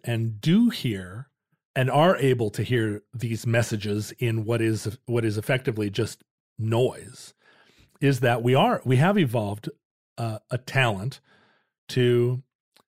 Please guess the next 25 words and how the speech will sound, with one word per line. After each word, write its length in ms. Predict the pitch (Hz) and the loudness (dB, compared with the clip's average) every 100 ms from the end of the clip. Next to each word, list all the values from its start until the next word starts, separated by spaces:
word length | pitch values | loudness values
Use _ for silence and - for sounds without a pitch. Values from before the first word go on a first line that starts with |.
| _ | _
see 340 | - - 160 | -10 0 0
patterns. 640 | 143 156 196 190 - - - - | 2 2 2 0 -4 -20 -16 -6
Uh, 140 | 120 | -4
that 300 | 117 120 123 | -2 0 2
is 160 | 139 156 | 4 4
a, 180 | 131 - | 2 0
that 180 | 127 123 | 0 2
is 140 | 156 | 2
an 100 | 151 | 2
advantage 680 | 120 107 127 151 104 87 - | 0 0 2 2 -2 -10 -6
to 180 | 120 98 | -6 -4
us 360 | 113 - - - | -8 -8 -14 -8
i-, 160 | 113 107 | -8 -6
out 240 | 113 113 113 | -4 -4 -4
when 180 | 123 113 | -4 -2
we're 200 | 113 113 | -2 -2
hunting 320 | 123 110 107 | -2 -2 -4
giraffes 760 | 107 107 143 104 131 - - - _ - - - | -2 0 2 2 -2 -6 -16 -18 _ -20 -20 -6
to 120 | - | -2
see, 680 | 135 - 135 123 123 123 131 - _ _ _ _ - | 0 0 0 2 2 0 0 -4 _ _ _ _ -8
uh, 100 | 127 - | -8 -4
to 100 | 135 | -6
see 300 | - 196 175 | 0 4 4
and 200 | 135 127 | 4 2
hear 520 | - 208 120 110 135 | 0 2 2 0 -4